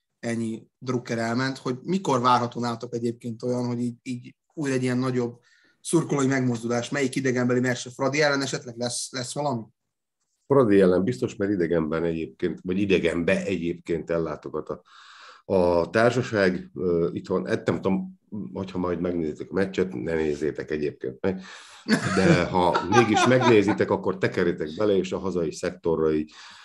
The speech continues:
Speaker 2: ö, zoomoljatok rá, ott fogtok látni ilyen betont, meg székeket, meg ilyen ilyesmiket, de embereket nem. Ö,
Speaker 1: Embereket nem.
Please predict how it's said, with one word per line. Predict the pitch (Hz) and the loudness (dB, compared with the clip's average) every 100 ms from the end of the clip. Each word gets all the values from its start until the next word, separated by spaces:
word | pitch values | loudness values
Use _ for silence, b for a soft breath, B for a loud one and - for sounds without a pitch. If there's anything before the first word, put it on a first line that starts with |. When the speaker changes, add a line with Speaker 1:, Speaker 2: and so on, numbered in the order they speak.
| B | B
Speaker 2:
ö, | 95 87 78 76 | 2 4 4 2
zoomoljatok | 78 110 92 82 78 82 - | 4 4 4 2 0 -4 -2
rá, | 110 104 95 92 | 2 2 2 0
ott | 101 - _ | -8 -8 _
fogtok | - 95 - - | -8 -6 -8 -4
látni | 90 82 - 80 76 67 | -2 -2 -2 -2 -2 -6
ilyen | 73 71 69 - | -6 -6 -6 -10
betont, | 80 87 90 82 69 | -8 -6 -2 -4 -4
meg | 67 - | -6 -6
székeket, | 90 82 - - 69 - | -4 -4 -4 -8 -10 -10
meg | 67 | -8
ilyen | 69 62 60 - | -6 -8 -8 -8
ilyesmiket, | 101 101 92 85 76 71 | -2 0 0 -6 -8 -8
de | 78 | -6
embereket | 82 78 69 65 - | -4 -4 -6 -8 -8
nem. | 90 110 127 B B B B B B - | 0 2 2 B B B B B B -8
Ö, | 92 95 92 90 | 0 4 6 6
Speaker 1:
Embereket | 82 123 - - | 2 -2 -10 -14
nem. | 165 | -14